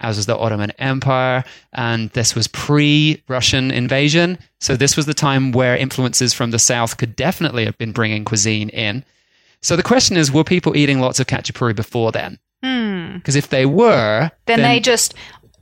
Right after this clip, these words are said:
Speaker 2: like, 'cause there are instances of things being created separately on opposite sides of the planet and no one actually knew,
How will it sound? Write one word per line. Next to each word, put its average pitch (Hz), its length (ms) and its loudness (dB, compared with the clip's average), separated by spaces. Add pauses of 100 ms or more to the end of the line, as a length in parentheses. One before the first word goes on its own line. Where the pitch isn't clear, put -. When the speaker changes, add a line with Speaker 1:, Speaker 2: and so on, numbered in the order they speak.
(120)
Speaker 2:
like, 294 240 0
'cause 403 120 -2
there 494 180 4 (100)
are 311 120 2
instances 247 640 -2
of 202 80 -6
things 214 280 -2
being 208 200 0
created 214 500 0
separately 294 460 0
on 208 100 2
opposite 226 320 -2
sides 202 260 0
of 202 60 -8
the 190 80 -8
planet 208 360 -2
and 214 100 -2
no 220 120 2
one 220 120 0
actually 208 340 -4
knew, 208 300 -2